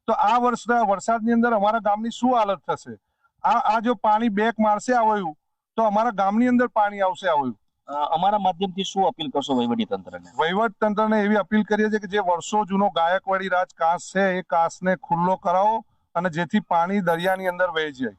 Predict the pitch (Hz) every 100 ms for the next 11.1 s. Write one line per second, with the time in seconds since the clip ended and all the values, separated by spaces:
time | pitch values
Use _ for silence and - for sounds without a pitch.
0 | _ _ _ 110 95 _ _ - 165 202
1 | - 214 220 156 - 160 180 190 185 135
2 | 139 160 185 156 170 160 170 180 156 135
3 | 131 139 160 160 156 143 117 123 143 147
4 | 165 165 175 - 135 - 170 170 170 180
5 | - _ - 139 143 151 - _ - 156
6 | 175 180 196 - 160 - 180 - - 139
7 | 143 180 - 143 131 170 170 147 143 131
8 | 165 - _ - 170 190 185 180 180 -
9 | 139 131 160 165 165 170 170 156 127 139
10 | 160 165 147 120 120 147 175 180 160 165